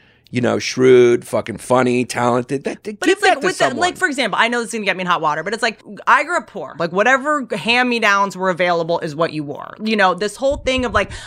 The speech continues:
Speaker 2: I'm just gonna accommodate every whim that my child ha-, I don't think I'm gonna be good at that,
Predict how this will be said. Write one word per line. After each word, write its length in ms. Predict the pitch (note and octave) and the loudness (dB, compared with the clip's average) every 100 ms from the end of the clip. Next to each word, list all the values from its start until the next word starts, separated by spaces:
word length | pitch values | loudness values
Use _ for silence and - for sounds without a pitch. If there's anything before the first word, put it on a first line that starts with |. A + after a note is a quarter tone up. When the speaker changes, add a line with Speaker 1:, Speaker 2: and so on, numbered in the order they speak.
| - | -4
Speaker 2:
I'm 180 | G3+ G#3+ | 0 2
just 160 | G#3+ | 0
gonna 180 | C4 A3+ | 0 0
accommodate 640 | E3 - F#3+ G3 G#3 G#3+ G#3 | -2 0 2 2 4 2 2
every 340 | F#3+ F3+ G#3 | 0 0 0
whim 460 | F#3+ D#3 F#3 F#3+ F#3+ | 0 0 2 2 2
that 100 | F#3 | -2
my 160 | E3+ D#3+ | -2 -4
child 440 | - D3+ E3+ E3+ | -2 0 0 0
ha-, 100 | - - | -4 -2
I 100 | G#3 | -2
don't 380 | - A#3+ C#4 | 0 0 0
think 180 | B3+ A#3 | -2 -4
I'm 200 | - G3+ | 0 0
gonna 120 | G3+ F#3 | 0 -4
be 140 | E3+ | -6
good 300 | C3 D#3+ E3 | -8 -8 -8
at 100 | - | -8
that, 200 | - - | -10 -10